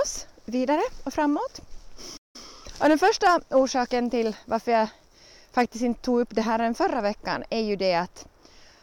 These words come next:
alltid när det är stora omställningar eller förändringar, så oberoende av om du är hemskt rädslodriven eller inte, så kräver alltid en omställning och en förändring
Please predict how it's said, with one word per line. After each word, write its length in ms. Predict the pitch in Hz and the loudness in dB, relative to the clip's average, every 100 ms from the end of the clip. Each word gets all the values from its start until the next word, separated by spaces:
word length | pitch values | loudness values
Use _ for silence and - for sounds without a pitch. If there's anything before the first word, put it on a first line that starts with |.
| _ - | _ 0
alltid 320 | 294 - 285 | 0 2 2
när 120 | 220 | 4
det 60 | 208 | 2
är 100 | 208 | 0
stora 560 | - 285 240 190 180 | -4 -4 0 0 0
omställningar 840 | 185 175 - 175 170 180 220 302 226 - - | -2 -4 -4 -2 -2 -2 -2 -2 -2 -8 -10
eller 260 | 202 190 185 | -2 0 -2
förändringar, 680 | - 202 196 180 175 196 359 - - - - - - | -2 -4 -4 -4 -4 -4 -4 -6 -16 -20 -20 -20 -20
så 460 | - - 226 208 202 | -12 2 6 8 6
oberoende 580 | - 240 285 294 269 - | 4 2 4 4 4 6
av 400 | 220 262 285 233 | 6 6 6 4
om 220 | 226 214 | 0 2
du 180 | 202 202 | 2 4
är 260 | 202 233 277 | 4 6 4
hemskt 640 | 254 233 208 202 - - - - - - | 4 2 2 -2 -8 -10 -10 -10 -20 -8
rädslodriven 1200 | 214 220 214 196 - 202 196 196 202 196 202 277 | 2 6 6 4 0 2 2 2 2 2 4 4
eller 400 | 277 220 196 - | 2 2 2 0
inte, 480 | 185 165 - - 240 - - - - - - - | -2 -4 -6 0 2 0 -6 -20 -20 -20 -20 -10
så 580 | - 262 233 226 214 - - 233 - | 0 4 6 8 6 4 -2 -10 -10
kräver 600 | - 269 269 285 254 220 | -6 0 4 4 4 4
alltid 540 | 180 202 220 _ - 190 | 4 4 2 _ -4 -2
en 160 | 190 | -2
omställning 640 | 180 180 - 185 175 170 165 | -2 -4 -4 -4 -4 -4 -4
och 100 | 175 | -6
en 100 | 170 | -6
förändring 560 | 180 165 165 165 170 | -2 -2 -2 -2 -4